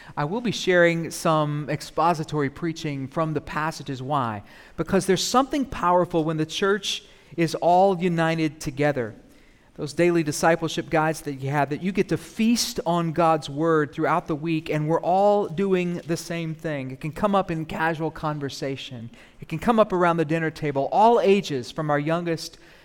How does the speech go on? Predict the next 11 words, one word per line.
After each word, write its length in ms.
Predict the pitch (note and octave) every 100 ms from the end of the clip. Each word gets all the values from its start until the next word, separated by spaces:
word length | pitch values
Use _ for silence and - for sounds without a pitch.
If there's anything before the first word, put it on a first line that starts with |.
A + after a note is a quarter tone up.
| -
to 140 | D#3+
our 120 | D3
oldest. 440 | C#3+ D#3 C#3+ C3 -
That's 240 | D#3+ E3
the 120 | -
reason 600 | D3 E3 F3+ D3 C#3 A#2 A2+ - - -
we 140 | C#3+
do 240 | A#2 D3 C#3
it 280 | C3+ - -
the 120 | B2
way 500 | B2+ A#2+ A2+ A2